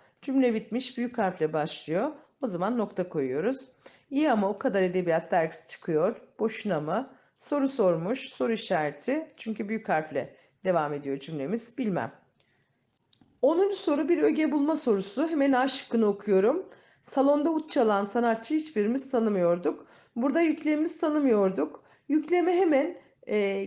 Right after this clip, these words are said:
kim ya da ne sorusunu soruyoruz. Özneyi bulmak için. Kim tanımıyordu? Hiçbirimiz özne.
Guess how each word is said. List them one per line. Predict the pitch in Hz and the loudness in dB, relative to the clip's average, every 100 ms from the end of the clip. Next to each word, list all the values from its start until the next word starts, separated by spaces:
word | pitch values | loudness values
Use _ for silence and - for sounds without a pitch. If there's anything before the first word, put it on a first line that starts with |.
| 196 | -6
kim | - 381 311 | 2 4 6
ya | 240 | 6
da | 330 | 4
ne | 302 311 | 4 2
sorusunu | 311 247 214 - 196 | 2 0 0 -2 -6
soruyoruz. | 196 185 170 165 180 320 - - _ - _ _ _ - | 0 2 4 4 2 0 -4 -20 _ -20 _ _ _ 0
Özneyi | 233 214 240 202 | 2 4 2 2
bulmak | 180 170 170 | 0 -2 -4
için. | - - 349 - _ _ _ _ - | -8 -6 -6 -8 _ _ _ _ 0
Kim | 415 427 403 | 4 4 4
tanımıyordu? | 330 269 240 196 185 175 247 330 381 - _ _ 349 | 4 4 4 4 4 4 2 2 0 -10 _ _ -2
Hiçbirimiz | 339 - 233 190 185 254 - - - | -2 -2 0 2 2 0 -2 -10 0
özne. | 208 202 165 175 220 | 2 2 0 0 0